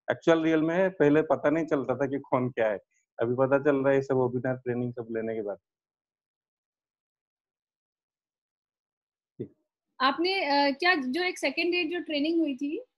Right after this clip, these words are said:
Speaker 2: एक special training थी ना, second day भी हुई
Speaker 1: यस,
Speaker 2: थी?
Speaker 1: यस, हाँ, हाँ,
Speaker 2: आपने
Speaker 1: उस
Speaker 2: attend
Speaker 1: दिन भी
Speaker 2: करी?
Speaker 1: गए, हाँ जी।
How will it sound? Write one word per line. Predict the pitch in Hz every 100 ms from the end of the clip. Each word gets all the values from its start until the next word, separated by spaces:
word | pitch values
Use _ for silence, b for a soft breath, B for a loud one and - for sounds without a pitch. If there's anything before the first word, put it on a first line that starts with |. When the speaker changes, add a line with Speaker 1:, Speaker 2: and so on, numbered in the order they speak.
| 269
Speaker 2:
एक | -
special | - 285 339
training | 311 294 320 330
थी |
ना, | 294 480
second | 330 320 320
day | 302
भी | 302
हुई | 277
Speaker 1:
यस, | -
Speaker 2:
थी? | 135
Speaker 1:
यस, | - 123
हाँ, | 120
हाँ, | 123
Speaker 2:
आपने | 107
Speaker 1:
उस | 302 311 -
Speaker 2:
attend | 143
Speaker 1:
दिन |
भी | 139
Speaker 2:
करी? | 139
Speaker 1:
गए, | 127 120 - _ _ _ -
हाँ | 123
जी। | 107